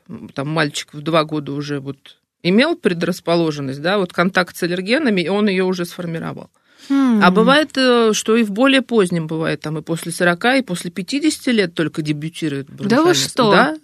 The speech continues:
Speaker 1: бывает.
Speaker 2: То есть человек всю жизнь без, э, всяких там этих серьёзных проблем жил, бабах?
Speaker 1: Да, да.
Speaker 2: А первый
Speaker 1: Да.
Speaker 2: приступ, как правило, как он проявляется вообще? К-, какие симптомы такие яркие, что действительно человек должен задуматься, что это,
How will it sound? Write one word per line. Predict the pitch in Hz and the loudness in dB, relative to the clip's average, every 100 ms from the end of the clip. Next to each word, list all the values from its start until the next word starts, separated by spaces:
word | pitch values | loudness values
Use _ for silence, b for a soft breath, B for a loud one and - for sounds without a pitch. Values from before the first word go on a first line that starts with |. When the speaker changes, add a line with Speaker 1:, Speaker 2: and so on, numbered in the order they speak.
| _ | _
Speaker 1:
бывает. | 190 190 226 277 269 | -6 -2 0 -2 0
Speaker 2:
То | 285 | 0
есть | 285 | 2
человек | - 381 | 4 4
всю | - - | 4 2
жизнь | 311 359 233 | 6 4 6
без, | 285 302 233 | 4 4 4
э, | 269 247 | 2 2
всяких | - 302 - 262 | 2 0 0 -6
там | - 262 247 | -2 -2 0
этих | 247 226 - 190 - | -2 -4 -8 -10 -10
серьёзных | - 269 254 226 | -6 -4 -2 -4
проблем | - 254 269 269 | -4 -4 -2 -2
жил, | 254 320 | -2 -2
бабах? | 254 240 185 233 - | -2 2 2 2 -4
Speaker 1:
Да, | - 170 196 | -12 -6 -6
да. | 247 b b b | -6 b b b
Speaker 2:
А | b 214 | b 4
первый | 311 311 311 | 4 4 2
Speaker 1:
Да. | |
Speaker 2:
приступ, | - 285 - - | 2 0 -2 -4
как | 233 - | -4 0
правило, | 247 208 | 2 2
как | 185 269 285 | 2 -2 -2
он | 233 | -2
проявляется | 240 226 226 302 - 202 | 0 0 0 0 -2 -4
вообще? | 196 - 214 | -4 -2 -4
К-, | - 208 | -4 -6
какие | 214 294 | -2 -2
симптомы | 302 247 220 320 349 | 0 0 0 0 0
такие | 240 202 220 | 0 -2 -2
яркие, | 214 202 - 180 | -2 -2 -4 -10
что | - 208 208 B B | -4 -4 -4 B B
действительно | 220 320 302 247 | -2 -2 0 0
человек | 226 214 | 0 0
должен | 233 233 226 | -2 0 0
задуматься, | 226 240 226 170 - 196 | 0 0 -2 -2 -6 -10
что | - 202 | -8 -6
это, | 202 202 | -4 -4